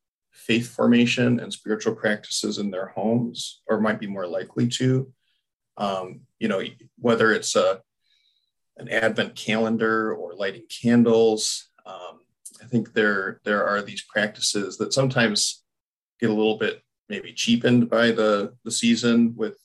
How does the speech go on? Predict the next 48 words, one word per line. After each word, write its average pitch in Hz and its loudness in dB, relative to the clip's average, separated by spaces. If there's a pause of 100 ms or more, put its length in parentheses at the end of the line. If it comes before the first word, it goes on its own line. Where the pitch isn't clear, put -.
(140)
you 110 -8
know, 101 -8
consumerism, 104 -2
where 95 -6
you 95 -16
get 87 -10
an 104 -2
Advent 98 -8
calendar 98 -6
with, 92 -12 (300)
I - -10
don't 87 -10
know 90 -8
what, 92 -8
what, 104 -4
what 90 -6
you 110 -8
have 92 -4
inside, 98 -2
whether 95 -4
it's 95 -6
chocolate 95 -2
or 92 -14 (640)
wine 107 4
or 98 0
toys 107 2
or 104 -2
things 104 -2
like 98 -4
that. 101 -2
But 113 2
I, - 2
you 131 -4
know, 135 4
I 117 -2
think - -8
there's 113 0
something 113 -4
there 117 2
in 107 -10
that - -16
people 104 -16
connect 107 -4
with 98 -6
this 104 -2
season 95 -8
of, 90 -8 (1120)
uh, 87 -14